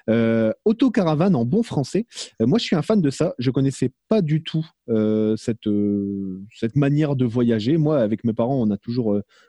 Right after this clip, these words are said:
voyagé en voiture, puis on s'arrêtait à des endroits, on prenait l'hôtel, et cetera. Et, euh, et j'ai découvert l'autocarama-, l'autocaravane en Europe de l'Est grâce au, au père de ma, de ma femme. Et, euh, franchement, j'adore ça. J'adore ça, le fait de pouvoir s'installer n'importe où, de pouvoir dormir,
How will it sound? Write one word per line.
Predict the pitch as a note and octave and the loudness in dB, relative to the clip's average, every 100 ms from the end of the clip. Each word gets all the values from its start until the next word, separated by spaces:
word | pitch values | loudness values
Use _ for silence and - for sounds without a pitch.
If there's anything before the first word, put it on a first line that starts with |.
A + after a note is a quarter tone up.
| - | -6
voyagé | A2+ C3+ B2+ C3+ | 0 2 2 0
en | |
voiture, | B2+ C3 B2+ D#3 D#3 | 0 -2 -2 -2 -4
puis | - | -2
on | G#2+ | -4
s'arrêtait | - A2 A2 A#2 | 0 0 2 0
à | |
des | A2+ A2 | 0 0
endroits, | G#2+ G#2 A#2 | -2 0 -2
on | A2 | -2
prenait | - G#2 G2 | -2 -2 -2
l'hôtel, | F#2+ - G#2 | -2 -2 -2
et | F#2+ | -4
cetera. | - F3+ - _ - - _ _ A2 | -8 -10 -10 _ -20 -20 _ _ -2
Et, | A#2 | 2
euh, | A2+ A2 - | 2 0 0
et | |
j'ai | C3 | 0
découvert | C#3+ D#3+ F#3 | 0 0 2
l'autocarama-, | E3+ D#3+ F3 D#3+ C#3 D#3 D3 - B2+ _ | 2 2 0 0 2 0 -2 -4 -10 _
l'autocaravane | C3 C3+ D3+ C3+ D3 A2+ | -2 -2 -2 0 2 2
en | |
Europe | A2 D3 D#3+ | 2 2 0
de | B2 G#2+ | 0 0
l'Est | C#3+ - - | 0 -4 -12
grâce | B2 A#2 C#3 G#2 | -4 -2 -2 -2
au, | G2+ G2+ - | -2 -4 -4
au | A2 | -6
père | - D3 A#2+ | -2 -2 0
de | G#2 | 0
ma, | G2 F#2 E2+ D#2+ - | 0 0 -4 -8 -6
de | A#2+ | 0
ma | E3+ A2 | 0 0
femme. | - F3+ E3 _ | 0 0 -2 _
Et, | C3 D3 C#3 | 0 2 2
euh, | G#2+ | 0
franchement, | - D3 C3+ E3 | 0 -4 -2 0
j'adore | B2+ G#2+ - | 0 0 -2
ça. | - - _ _ _ _ _ _ _ | -8 -12 _ _ _ _ _ _ _
J'adore | A#2 C3+ D3+ | 0 0 0
ça, | - F#3 | 0 0
le | D3 | 0
fait | D3+ | -2
de | |
pouvoir | B2+ A#2+ - | 0 -2 0
s'installer | B2+ - A2+ | -4 0 2
n'importe | A2 D#3+ D#3+ - - | 2 2 -2 -4 -2
où, | E3 | -2
de | |
pouvoir | D3+ A#2 A2 A2+ | -2 -2 -2 0
dormir, | C#3+ B2+ A#2+ F3+ | 0 2 0 -2